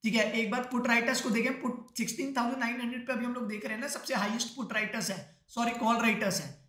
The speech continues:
यहाँ पे। एक बार check करते हैं यहाँ पर चल क्या रहा है। ठीक है, तो यहाँ पर अगर हम लोग check करें तो yes, major difference है। आप देख सकते हैं put writers, जो call writers हैं वो stable हो गए हैं। Call writers पे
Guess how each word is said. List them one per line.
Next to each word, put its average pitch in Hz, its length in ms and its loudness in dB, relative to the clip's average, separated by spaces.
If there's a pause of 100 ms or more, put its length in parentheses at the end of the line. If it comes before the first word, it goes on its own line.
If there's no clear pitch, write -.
(160)
यहाँ 202 220 6
पे। - 420 -4
एक 185 120 0
बार 226 80 2
check 220 260 2
करते 208 220 -6
हैं 240 80 -2
यहाँ 196 160 0
पर 233 80 -4
चल 180 220 0
क्या 170 140 -8
रहा 156 120 -16
है। - 80 -20 (560)
ठीक 208 100 2
है, - 380 -4 (300)
तो 269 360 6
यहाँ 208 340 6
पर 302 140 8
अगर 269 180 6
हम 262 120 2
लोग 262 120 0
check 240 260 2
करें 233 280 0
तो 277 100 -2
yes, - 520 2
major 208 400 10
difference - 480 0
है। - 120 -20 (240)
आप 202 120 8
देख 208 180 4
सकते - 260 0
हैं - 400 -4 (120)
put 302 220 2
writers, 294 720 6
जो 196 100 2
call 240 300 10
writers 233 380 4
हैं - 80 -8
वो 247 160 0
stable 233 440 8
हो 202 120 6
गए 160 120 -2
हैं। - 400 -14
Call 240 260 8
writers 247 460 6
पे 220 240 4